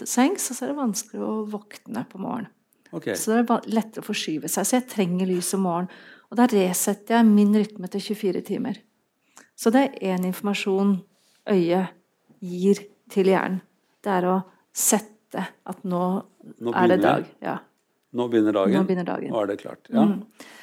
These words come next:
Speaker 1: Og så, eh, gir lyset signaler om å være våken, og være aktiv.
Speaker 2: Ja.
Speaker 1: Mm. Helt ned i hjernestammen får, eh, beskjed om det fra lyset.
Speaker 2: Så det s-, <laughs> det er jo mye viktigere å få lys om morgenen da.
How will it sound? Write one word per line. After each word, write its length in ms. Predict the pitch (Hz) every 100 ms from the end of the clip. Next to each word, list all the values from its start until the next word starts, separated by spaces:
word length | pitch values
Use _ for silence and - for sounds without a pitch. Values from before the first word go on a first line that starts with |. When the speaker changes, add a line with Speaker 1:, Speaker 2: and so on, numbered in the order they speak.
| - - _
Speaker 1:
Og 100 | -
så, 220 | 240 - 311 370
eh, 840 | - 277 277 277 277 277 277 285 269 269 _ _ 269 233 -
gir 640 | 269 269 277 277 285 285 262
lyset 320 | 233 220 220 240
signaler 560 | 247 226 196 220 254 -
om 140 | 254
å 80 | 269
være 160 | 302 269
våken, 360 | 165 - - - _ _ _ -
og 80 | 233
være 160 | 247
aktiv. 340 | - - - - _ _ _ _ _ _
Speaker 2:
Ja. 140 | 156 - - _
Speaker 1:
Mm. 340 | 254 226 175 - _
Helt 300 | 285 311 294
ned 160 | 233 214
i 20 |
hjernestammen 520 | 190 175 - 180 185
får, 300 | - 190 180
eh, 220 | 180 175 175
beskjed 320 | 185 - 185
om 100 | 180
det 140 | -
fra 120 | - 175
lyset. 360 | - - - - _ _ _ _ _ _ _ _ _ -
Speaker 2:
Så 220 | 165 180 - 170 233 _
det 260 | 151 131 156
s-, 260 | - 104 -
<laughs> 20 |
det 200 | 123 120
er 200 | 131 127
jo 80 | 131
mye 260 | 143 127 131
viktigere 380 | 156 226 117 120
å 40 |
få 140 | 117
lys 220 | 113 107 120
om 80 | 107
morgenen 280 | 104
da. 60 | 107